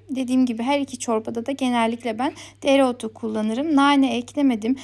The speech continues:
Eğer dereotu sevmiyorsanız üzerine yağ ve nane ekleyebilirsiniz. Yani tamamen damak zevkinize göre uyarlamanızı tavsiye ediyorum. Ama de-,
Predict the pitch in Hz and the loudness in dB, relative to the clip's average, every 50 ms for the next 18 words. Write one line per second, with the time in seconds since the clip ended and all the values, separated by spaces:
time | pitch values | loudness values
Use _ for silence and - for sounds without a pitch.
0 | - - - - 302 302 285 294 277 262 269 269 277 294 302 294 - 262 - - | -10 -20 -6 -2 2 2 4 2 2 2 2 2 2 0 -2 -2 -4 -6 -8 -6
1 | - 262 262 277 285 294 269 233 226 226 - - - 226 220 254 330 320 294 269 | -4 -2 0 0 2 2 2 0 0 -4 -6 -6 -4 -2 -2 -2 -2 -2 -2 -4
2 | 240 233 247 233 226 220 220 262 330 - - - - - - 254 285 285 285 285 | -2 -2 -2 -2 0 0 0 -2 -2 -4 -8 -16 -16 -8 -2 2 4 6 6 6
3 | 285 311 339 - - - 277 269 277 277 269 254 247 247 240 240 254 277 254 240 | 4 2 -2 -8 -14 -8 -2 0 2 4 4 4 4 4 2 2 2 2 0 -2
4 | 240 - - 240 240 254 262 247 - 240 233 247 262 254 254 - - 233 240 277 | -6 -8 -6 -4 -2 -2 -2 -4 -4 -6 -4 -4 -4 -6 -6 -8 -4 -2 -2 -2
5 | 311 - - 277 254 240 240 247 240 - 277 269 269 285 277 269 247 247 269 285 | -2 -4 -4 -2 -2 -2 -2 -4 -4 -2 0 2 4 4 4 4 2 2 0 0
6 | 277 277 269 262 269 277 277 269 - 247 233 233 - - 240 226 220 - 233 226 | 0 0 2 2 2 2 0 -2 -4 -4 -4 -4 -6 -6 -8 -8 -6 -4 -6 -6
7 | 220 - 214 254 311 - - - - - - 320 294 302 277 262 247 233 226 226 | -4 -4 -4 -4 -6 -6 -10 -16 -20 -12 -6 0 4 6 6 6 6 4 2 0
8 | 233 233 226 226 226 226 294 285 - - 233 214 214 214 - - - 226 214 208 | 0 0 0 -2 -4 -4 -8 -6 -2 0 0 0 0 -2 -6 -6 -4 -4 -4 -2
9 | 208 214 220 247 311 320 269 233 220 220 - 247 254 | -2 -4 -2 0 0 0 0 0 -2 -4 -4 -6 -8